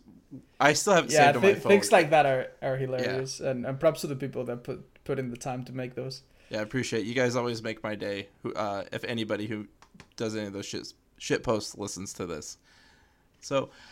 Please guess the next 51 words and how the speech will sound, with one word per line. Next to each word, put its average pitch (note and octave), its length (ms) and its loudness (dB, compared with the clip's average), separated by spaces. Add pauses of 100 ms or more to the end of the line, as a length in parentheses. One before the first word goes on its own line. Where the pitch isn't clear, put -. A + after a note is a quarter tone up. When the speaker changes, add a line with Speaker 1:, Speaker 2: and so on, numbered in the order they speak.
(560)
Speaker 1:
with F3+ 220 6
that, E3+ 360 2 (340)
with D3+ 140 -2 (400)
talking F3+ 200 2
about E3 120 -4
the C#3 80 -2
Demogorgon, A#2 680 -2 (280)
there's G#3 180 -2
been B3+ 160 0
a G3 80 6
lot C3+ 300 6
of B2+ 100 0
D B2 160 4
L A2 100 6
C - 280 0
to A#3 160 -2
the A3+ 100 0
game, A#3+ 360 -8 (280)
uh, A2+ 240 2
which C3+ 240 -2
for C#3 220 -2
me, D3+ 440 0 (200)
I, C3 140 4
l-, B2 260 -2
I C3 160 6
don't C#3+ 140 6
mind A#2 200 2
paying A#2+ 240 -2
for C#3 240 2
it - 160 -2
since A#2 260 -4
it A2+ 120 0
is A2+ 160 -2
an G2+ 80 -4
indie G2+ 280 -4
title. B2+ 480 0
Like, G#2 280 -2
I A2+ 160 2
will A2+ 160 -2
give A2 340 -6
lots G2+ 240 -6
of A2+ 60 -4
money A2 220 -4
to G#2+ 120 -8
indie G2 220 -8
titles. C3 500 -4 (320)
I'm A2 180 -4
okay G#2 220 -2
with A#2+ 200 -4
that. D3 280 0 (420)
Speaker 2:
Mm-hmm. F3 200 -6